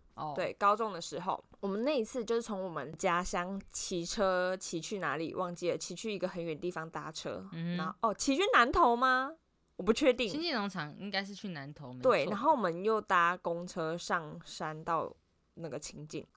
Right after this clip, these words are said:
Speaker 2: 重点是那天我的屁股长了一个超大的痘痘。
Speaker 1: 嗯哼，
Speaker 2: 所以
Speaker 1: 你说就是肛门周边地带吗？是那一颗吗？
Speaker 2: 对，就是那一颗。
Speaker 1: 嗯。
Speaker 2: 那时候我还不会骑车，所以是朋友载。
Speaker 1: <laughs>
Speaker 2: 那他在载我的时候，他只要经过水沟盖，我就会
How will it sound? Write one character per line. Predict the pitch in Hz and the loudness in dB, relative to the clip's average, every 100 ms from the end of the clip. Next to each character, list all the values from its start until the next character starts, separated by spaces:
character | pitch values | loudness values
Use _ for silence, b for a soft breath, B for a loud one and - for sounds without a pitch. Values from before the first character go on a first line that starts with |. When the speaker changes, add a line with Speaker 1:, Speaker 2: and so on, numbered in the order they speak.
| - | 2
Speaker 2:
重 | 403 262 | 4 4
点 | 175 | 2
是 | 196 | 2
那 | 202 | 0
天 | 185 185 160 - | 0 -2 -6 -6
我 | 160 | 2
的 | - | 6
屁 | 226 | 6
股 | - | 4
长 | 160 147 | -6 -8
了 | 117 | -10
一 | |
个 | - | -10
超 | - 156 | -2 -2
大 | 156 156 | 0 0
的 | - | 0
痘 | 156 - | -4 -2
痘。 | - - | -4 -4
Speaker 1:
嗯 | 165 170 180 | -6 -4 -4
哼， | 180 | -2
Speaker 2:
所 | 214 | 4
以 | |
Speaker 1:
你 | 269 | 8
说 | 359 | 6
就 | 330 339 | 4 -8
是 | 320 220 | -8 -6
肛 | - 254 | 0 0
门 | 262 185 | 0 -2
周 | 180 196 180 | -2 -2 -2
边 | 175 175 | -4 -6
地 | 170 | -6
带 | 165 151 | -6 -6
吗？ | 131 - _ _ _ _ | -8 -16 _ _ _ _
是 | - 190 | -6 -2
那 | 175 | -2
一 | |
颗 | - 160 | -4 -8
吗？ | 139 170 | -8 -4
Speaker 2:
对， | 185 165 | 2 2
就 | 170 180 | 0 -2
是 | |
那 | 165 165 | -2 -2
一 | |
颗。 | 156 156 | -4 -6
Speaker 1:
嗯。 | - B B | -6 B B
Speaker 2:
那 | - 262 | -2 2
时 | 233 | 4
候 | |
我 | 175 | 2
还 | 160 | 2
不 | 170 | 4
会 | 165 | 2
骑 | - | 2
车， | 151 170 | -4 -2
所 | 175 | -2
以 | 175 | -2
是 | 185 | -2
朋 | - 151 | -2 -2
友 | - | -4
载。 | - - - | -4 -4 -4
Speaker 1:
<laughs> | - | -2
Speaker 2:
那 | 262 | 2
他 | 254 | 4
在 | 240 | 4
载 | - 269 | 6 6
我 | 160 131 | 6 4
的 | |
时 | - 185 | 0 2
候， | 196 190 | 4 4
他 | 190 214 | 4 -2
只 | - | 0
要 | 165 | 0
经 | 180 196 | 2 2
过 | 208 | 6
水 | 302 320 | 6 8
沟 | 226 262 | 10 10
盖， | 415 339 | 8 6
我 | 175 | 6
就 | 202 254 | 6 8
会 | 294 214 | 8 6